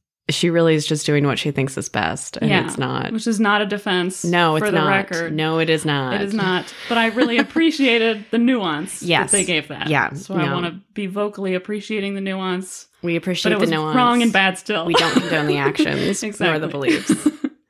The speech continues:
Speaker 1: And I also, if, for the record, if, I don't think it's necessary to change homophobes' minds. I think sometimes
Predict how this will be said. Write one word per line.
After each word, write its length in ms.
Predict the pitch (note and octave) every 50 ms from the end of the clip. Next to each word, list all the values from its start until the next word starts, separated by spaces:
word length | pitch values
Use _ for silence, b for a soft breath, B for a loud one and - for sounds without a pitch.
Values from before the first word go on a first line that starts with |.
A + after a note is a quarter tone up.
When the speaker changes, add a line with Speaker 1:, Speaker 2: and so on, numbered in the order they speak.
| B B B B B B B B
Speaker 1:
And 120 | - G#3+ G#3+
I 80 | G#3+
also, 480 | G#3+ G#3+ G#3+ G#3 - F#3+ F3 F3 - - - -
if, 180 | F3 E3+ F3
for 140 | - - F#3
the 100 | F3 E3
record, 380 | D#3+ D#3 D#3+ D#3 - D3 C#3 C#3+
if, 80 | C#3+ - -
I 80 | E3+
don't 180 | E3 F3 E3 D#3
think 160 | D#3 E3 D#3
it's 180 | D3+ C#3+ - -
necessary 520 | D3 C#3 C#3 - D3+ - - C#3+ C#3+ D3
to 100 | D3 D3
change 300 | D3 - D#3 D3+ D3+ D3+
homophobes' 500 | - D#3 D3+ D3 D3 D#3 D3 D3 D#3+ -
minds. 420 | - D#3+ D3+ D3 D3 D3 D3 C#3+ - -
I 60 | -
think 220 | D#3 D3 D3 C#3+ C#3
sometimes 720 | - D#3 C#3+ C#3+ - D3+ C#3+ C#3+ C#3 C#3 C#3 C#3 - -